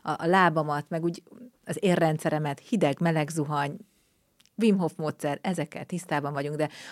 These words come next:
ha azt akarom, hogy a szívem is jó kondiban legyen, akkor mit csináljak vele? Mossak fogat rendesen,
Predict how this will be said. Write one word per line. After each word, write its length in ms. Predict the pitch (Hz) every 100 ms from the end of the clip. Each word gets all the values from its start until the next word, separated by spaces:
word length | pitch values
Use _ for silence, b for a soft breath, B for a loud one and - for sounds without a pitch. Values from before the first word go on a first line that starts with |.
| B
ha 100 | -
azt 240 | 220 269
akarom, 280 | 226 196 165
hogy 140 | 156 143
a 40 |
szívem 360 | - 175 160 156
is 200 | 139 175
jó 280 | 180 175
kondiban 520 | - 165 156 147 143 139
legyen, 380 | 143 156 175 175
akkor 200 | - 190
mit 120 | 233
csináljak 500 | - 143 120 123 123
vele? 340 | 131 127 135 b b -
Mossak 340 | 170 - 147
fogat 320 | - - 196
rendesen, 540 | - - 226 - 175